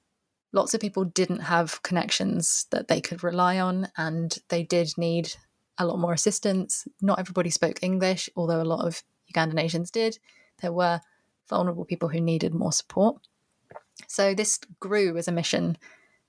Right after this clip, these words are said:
and there ended up being sixteen camps across the U K. And yeah, people were living on old R A F bases, so it's,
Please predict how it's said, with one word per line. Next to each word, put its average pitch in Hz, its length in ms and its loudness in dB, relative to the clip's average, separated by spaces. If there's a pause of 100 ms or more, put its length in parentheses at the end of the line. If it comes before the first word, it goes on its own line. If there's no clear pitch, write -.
(120)
and 180 140 -2
there 185 100 -2
ended 180 200 0
up 202 120 -2
being 175 160 2
sixteen - 400 0
camps - 340 0
across 170 300 -2
the 185 80 -2
U - 100 0
K. - 320 -4 (500)
And 170 520 -2
yeah, 208 300 0 (180)
people 196 300 -4
were 180 300 2 (840)
living 190 720 0
on 190 560 2 (160)
old 196 380 0 (360)
R 196 140 -2
A 175 40 -2
F 214 180 -2
bases, 185 460 -2
so 180 360 0
it's, - 640 -6